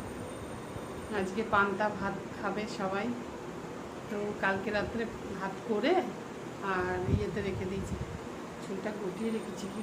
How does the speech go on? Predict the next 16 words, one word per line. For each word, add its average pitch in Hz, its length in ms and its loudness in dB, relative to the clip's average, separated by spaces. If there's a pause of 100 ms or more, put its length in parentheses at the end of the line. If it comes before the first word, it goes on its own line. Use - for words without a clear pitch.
গরম 190 280 2 (100)
হচ্ছে। 170 260 -6 (1080)
তো 202 280 4 (1200)
পান্তা 226 400 2
ভাত 214 120 0 (220)
খাবে, 214 240 2 (760)
খেয়ে 226 500 2
দাঁড়া। 196 220 0 (1000)
তার 196 120 6 (120)
জন্য 220 360 6 (760)
আলু, 208 400 4 (840)
পেঁয়াজ, 233 580 4 (920)
তারপরে 202 500 -2 (160)
আলু, 240 240 6 (200)
আলু 247 260 2
কেটেছি। 233 380 0